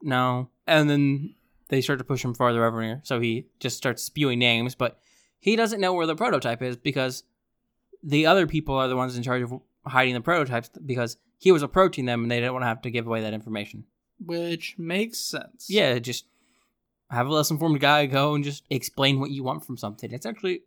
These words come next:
Speaker 1: a pretty smart move on their part.
Speaker 2: Well, anyways, they, they throw him off the San Francisco Bridge.
Speaker 1: Yep.
Speaker 2: Um, which led me to an entire tangent where I had to Google if falling from the San Francisco Bridge could kill you. I don't
Speaker 1: Yeah.
Speaker 2: I, like, I didn't realize how high it was.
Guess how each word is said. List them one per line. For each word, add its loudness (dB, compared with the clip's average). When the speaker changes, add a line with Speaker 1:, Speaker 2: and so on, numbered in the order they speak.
Speaker 1:
a 0
pretty 0
smart -2
move 2
on -4
their -8
part. -14
Speaker 2:
Well, 0
anyways, 4
they, -2
they 6
throw 4
him 6
off 6
the -2
San 2
Francisco -6
Bridge. -4
Speaker 1:
Yep. -2
Speaker 2:
Um, 2
which 0
led 6
me 4
to 0
an 4
entire 2
tangent -2
where -2
I 0
had -4
to -4
Google 4
if 2
falling 0
from 0
the 2
San 0
Francisco -4
Bridge 0
could -6
kill 0
you. 0
I -6
don't 2
Speaker 1:
Yeah. 6
Speaker 2:
I, 0
like, 4
I 4
didn't 4
realize 2
how 0
high -2
it 0
was. -4